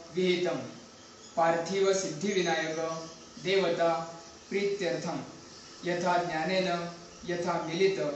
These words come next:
उपचार द्रव्यैः प्राणप्रतिष्ठापूर्वक ध्यान आवाहनादि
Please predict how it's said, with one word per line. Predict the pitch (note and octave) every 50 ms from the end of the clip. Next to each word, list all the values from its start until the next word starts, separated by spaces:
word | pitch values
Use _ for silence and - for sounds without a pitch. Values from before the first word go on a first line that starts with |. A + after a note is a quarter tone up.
| - - - - - - - - F#3
उपचार | F3 F3 F#3 G3 F#3+ F#3+ G3 F#3 F3+ F3+ F#3 F#3
द्रव्यैः | - E3+ E3 D#3+ D#3 D#3 E3 D3+ D3+ D3+ D#3 F3+ E3+ B2+ A#2+ - - - - - - - - - -
प्राणप्रतिष्ठापूर्वक | - F#3 F3+ F#3 F#3+ G3+ F#3+ F#3+ F3+ E3+ F3 F#3 F3 - - F3 F3 E3+ E3+ - F3 F3 F#3+ G3 F#3+ F3+ - - - - - - - - - - - - - - - - D3
ध्यान | E3+ F3+ F#3 F#3 G3 G#3
आवाहनादि | G3+ G3+ - - D#3 D#3+ D#3+ F3 F3 F3 E3 D#3 D#3 D#3 D3 C#3+ D3 F3+ D#3 - -